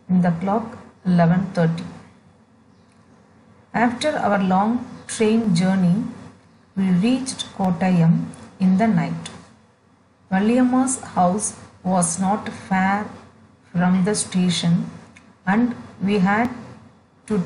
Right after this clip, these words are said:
take two auto rickshaws to get there. By then,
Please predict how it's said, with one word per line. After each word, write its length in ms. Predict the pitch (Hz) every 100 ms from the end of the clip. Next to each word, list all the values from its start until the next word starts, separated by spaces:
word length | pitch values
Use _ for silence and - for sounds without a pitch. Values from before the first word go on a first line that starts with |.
| 175
take 340 | 190 220 226 - - - - _
two 120 | 233 247 254 190
auto 260 | 180 214 202
rickshaws 500 | 180 - 175 180 226 - - - - -
to 60 | 175 165
get 100 | 175 165
there. 300 | 165 156 - - - - _ _ _ _ _ _ _ _ _ _ _ - _ - - _ _ _ _ _ _ _ _ _ - _ _ _
By 120 | 214
then, 480 | 196 185 214 233 269